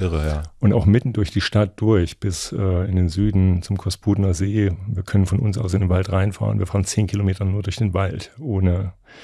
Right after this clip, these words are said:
Speaker 2: sch-, groß Straßen benutzen zu müssen. Das finde ich fantastisch. Leipzig ist auch sehr wasserreich, aber es gibt eben keine Hügel. Und ich merke, wenn ich Richtung Thüringen fahre, wie ich doch auch mal durchatme, weil ich wieder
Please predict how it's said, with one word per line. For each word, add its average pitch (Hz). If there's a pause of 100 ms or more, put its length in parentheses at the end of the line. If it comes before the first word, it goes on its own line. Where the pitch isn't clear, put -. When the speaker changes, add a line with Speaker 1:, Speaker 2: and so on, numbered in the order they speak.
(360)
Speaker 2:
sch-, -
groß 98
Straßen 101
benutzen 90
zu 98
müssen. 95
Das 95
finde 104
ich -
fantastisch. 95
Leipzig 101
ist 92
auch 104
sehr 98
wasserreich, 98
aber 95
es 95
gibt -
eben 95
keine 92
Hügel. 101
Und 98
ich -
merke, 98
wenn 92
ich 90
Richtung 92
Thüringen 98
fahre, 90 (840)
wie 90
ich -
doch 101
auch -
mal 90
durchatme, 92
weil 87
ich 92
wieder 87